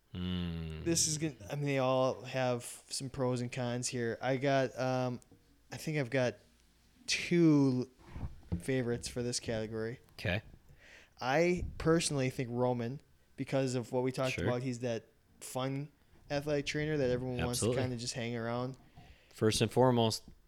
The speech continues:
Speaker 1: the athletes have to come in the
Speaker 2: Yep.
Speaker 1: room if you're gonna work on
Speaker 2: So
Speaker 1: it.
Speaker 2: I think he's strong. Um,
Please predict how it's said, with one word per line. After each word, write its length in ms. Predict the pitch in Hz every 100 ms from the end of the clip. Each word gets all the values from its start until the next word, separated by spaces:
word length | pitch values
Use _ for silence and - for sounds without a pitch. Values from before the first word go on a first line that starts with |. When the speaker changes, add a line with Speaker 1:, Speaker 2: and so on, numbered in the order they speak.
| -
Speaker 1:
the 80 | 92
athletes 380 | 98 - 104 117
have 140 | 104
to 80 | 101
come 240 | - 113
in 60 | 113
the 60 | 117
Speaker 2:
Yep. 80 | 123
Speaker 1:
room 200 | 123 98
if 140 | -
you're 60 | 98
gonna 160 | 104
work 120 | 104 113
on 40 |
Speaker 2:
So 300 | - 147 131
Speaker 1:
it. 60 | - - -
Speaker 2:
I 80 | 131
think 380 | - 139 - -
he's 280 | 123 160 156
strong. 380 | - 151 151 147 - - - _ _ _ _ _ _ _ _ _ -
Um, 340 | 143 135 139